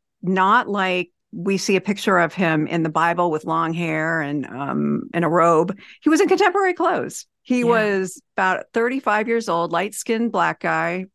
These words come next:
Speaker 1: never seen him before. And then, so I couldn't really figure out, okay, so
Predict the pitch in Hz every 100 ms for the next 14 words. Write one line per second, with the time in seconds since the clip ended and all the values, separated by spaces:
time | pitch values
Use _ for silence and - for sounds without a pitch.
0 | _ 175 185 185 220 233 - 233 226 220
1 | 208 - 254 208 151 170 240 _ - -
2 | _ - 208 226 233 220 254 233 220 220
3 | 214 311 277 262 220 240 202 185 170 180
4 | 147 - _ _ _ _ 220 240 220 98
5 | 180 226 - 196 175 165 160 160 247